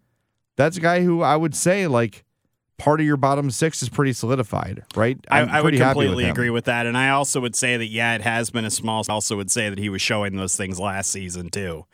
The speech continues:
Speaker 1: Definitely.
Speaker 2: When the Blackhawks brought him over. Also, do you want to praise Stan Bowman? He did go out and acquire him for Brandon Manning, L O L.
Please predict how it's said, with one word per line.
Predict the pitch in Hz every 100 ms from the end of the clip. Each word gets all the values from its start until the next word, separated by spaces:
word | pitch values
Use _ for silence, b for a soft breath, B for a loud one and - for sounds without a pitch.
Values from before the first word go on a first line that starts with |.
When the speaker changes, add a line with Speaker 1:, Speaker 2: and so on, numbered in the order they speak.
| b
Speaker 1:
Definitely. | 233 165 95
Speaker 2:
When | 147
the | 131
Blackhawks | 123 127 117 113 107
brought | - 113 110
him | 104
over. | 104 92 92 87 B B
Also, | 143 151 156 135
do | 127
you |
want | 135 135
to | 139
praise | 123 123 127
Stan | - 113 110 139
Bowman? | 143 156 127 117
He | 123
did | 101 117 120
go | 131
out | 131 135
and | 123
acquire | 120 135 143 120
him | 113 110
for | 110 101
Brandon | 101 110 120 120
Manning, | 139 123 110 120
L | 92 92
O | 95 95
L. | 95 101